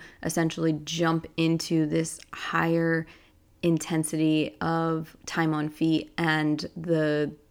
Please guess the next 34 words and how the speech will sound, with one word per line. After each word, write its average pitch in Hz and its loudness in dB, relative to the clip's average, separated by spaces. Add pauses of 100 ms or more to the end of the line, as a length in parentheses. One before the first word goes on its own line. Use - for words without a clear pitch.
essentially 156 -2
the 147 -2
terrain 151 0
that 143 -4
you're 151 -2
running 147 -4
up - -8
in 151 -2 (460)
Vermont, 151 0 (500)
uh, 156 4
the 156 -2
Northern 156 2
Kingdom 156 0
where 147 2
the 151 0
first 156 0
camp 165 -2
is, 160 0 (420)
was 175 4
I - 0
was 190 0
strength 202 -2
training. - -6 (180)
I 170 2
continued 180 0
to 170 -6
strength 165 -2
train 160 0
two, 160 2
three 160 0
times 160 -2
a 165 0
week, 151 0 (360)
and 156 4